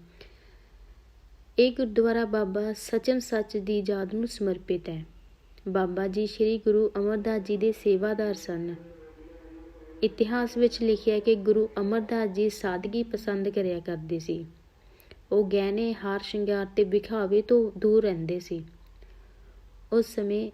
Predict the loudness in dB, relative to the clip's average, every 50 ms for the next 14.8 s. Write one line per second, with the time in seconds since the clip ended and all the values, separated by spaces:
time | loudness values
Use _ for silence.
0 | -6 -6 -6 -2 0 0 0 0 0 0 0 0 -2 -2 -4 -6 -6 -4 -4 -2
1 | -2 -2 -2 -2 -2 -2 -2 0 0 0 0 -2 -4 -6 -10 -16 -20 -20 -20 _
2 | _ -20 -20 _ _ _ -20 -8 -2 0 0 0 0 -2 -6 -6 -4 -2 -2 -2
3 | -2 -2 -2 -2 -2 -2 -2 -2 -2 -2 0 2 4 4 6 4 4 2 2 2
4 | 2 2 2 2 0 -4 -6 -6 -4 -4 -4 -2 -2 -4 -4 -4 -6 -8 -10 -16
5 | -20 -20 -20 -20 -20 -20 -20 -20 -20 -20 -20 -20 -20 -20 _ _ _ -20 -20 -20
6 | -20 -20 -20 -16 -10 0 4 6 6 8 6 4 4 2 0 2 4 4 4 4
7 | 4 2 2 2 2 4 2 0 2 2 2 2 2 2 2 0 2 2 2 2
8 | 2 2 0 2 4 4 4 6 4 4 2 0 -2 -4 -4 -4 -4 -4 -6 -8
9 | -14 -20 -20 -20 -20 -20 -20 -20 -20 -20 -20 -20 -20 _ _ -6 -4 -2 -2 -2
10 | -2 -2 -4 -6 -8 -12 -18 -20 -20 -20 _ -20 -20 -20 -6 -2 0 2 2 4
11 | 6 6 6 4 4 0 -2 0 2 4 4 4 4 4 2 0 0 0 0 -2
12 | 0 -2 -2 -4 -6 -10 -14 -18 -20 -20 -20 -20 -18 -18 -18 -18 -18 -20 -20 -20
13 | -20 -20 -20 -20 -20 -20 -8 0 2 2 4 4 2 0 2 2 2 2 4 2
14 | 2 2 2 2 2 2 2 4 4 4 6 6 6 6 4